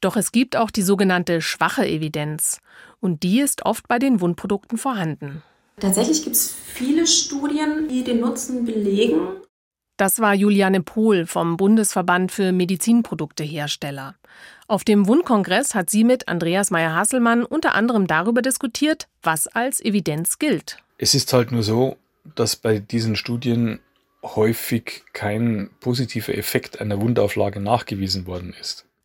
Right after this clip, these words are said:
Speaker 1: Beziehungsweise oft nicht nachgewiesen werden konnte, weil viele Studien nicht dem wissenschaftlichen Goldstandard entsprechen. Vor allem bei den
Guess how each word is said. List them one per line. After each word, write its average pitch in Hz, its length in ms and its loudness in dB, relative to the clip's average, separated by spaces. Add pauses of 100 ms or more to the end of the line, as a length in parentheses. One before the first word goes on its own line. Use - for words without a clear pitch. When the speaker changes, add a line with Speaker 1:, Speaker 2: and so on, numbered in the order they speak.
(100)
Speaker 1:
Beziehungsweise 233 800 2
oft - 260 -2
nicht 220 280 0
nachgewiesen 185 580 0
werden 165 240 -2
konnte, 226 480 -2 (380)
weil 190 360 2
viele 277 360 2
Studien 226 720 2
nicht 226 320 -2
dem 190 260 0
wissenschaftlichen 226 640 0
Goldstandard 190 680 0
entsprechen. - 680 -8 (460)
Vor - 140 -2
allem 277 260 4
bei 240 140 4
den 220 240 4